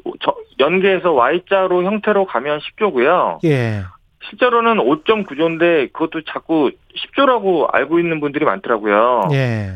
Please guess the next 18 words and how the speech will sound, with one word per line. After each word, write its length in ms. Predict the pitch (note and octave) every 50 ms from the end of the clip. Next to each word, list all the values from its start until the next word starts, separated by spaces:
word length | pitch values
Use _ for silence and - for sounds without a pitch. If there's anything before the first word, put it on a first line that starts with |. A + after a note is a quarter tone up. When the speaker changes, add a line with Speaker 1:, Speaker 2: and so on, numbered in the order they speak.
| F#2 F#2+
Speaker 1:
그 120 | - - F#3+
오점구, 560 | E3+ D3 E3 E3+ - B3 B3+ B3+ G#3 - E3+ - - - -
오, 140 | - D#3 D#3 E3 -
오점구 500 | - D#4+ - - A3+ A#3 A3 - - D3
조라고 360 | - G3+ G3+ G#3 G3 F3+ F#3+
하는 280 | F#3 F#3 F#3+ F#3 F3 D#3+
그 200 | - D#3+ D#3+ D#3
금액도 720 | D#3 - D3+ E3+ F#3 F3+ - - D#3 D#3+ E3+ E3+ D3 A#2
뭐, 140 | G#2+ A2+ A#2
적은 320 | - - D3+ E3+ G3+ G#3 F#3+
금액은 340 | D3 D3 D#3 D#3+ E3+ E3+
아니지만 800 | C3 F#2+ G2 B2+ C3+ C3 C3+ B2+ A#2 A#2+ C3 C#3+ C#3+ C3 G#2+ F#2 -
Speaker 2:
음. 300 | D3+ C3 B2 A#2+ A2 G#2 G2+ G2 - _ -
Speaker 1:
이거는 720 | - A3 D#3+ G#3 G#3+ G#3 G#3 G#3 G3+ F#3+ E3 B2 - - - _
이 140 | - D3+ E3+ -
지티엑스 520 | - - - - G#3+ G3+ - - G3 F#3
사업이라는 480 | F#3 F#3+ G3+ F#3+ G3 F#3+ F#3 F3+ F3 E3
거는 500 | D#3+ E3+ E3+ F3+ F#3 F3 E3 C3+ G2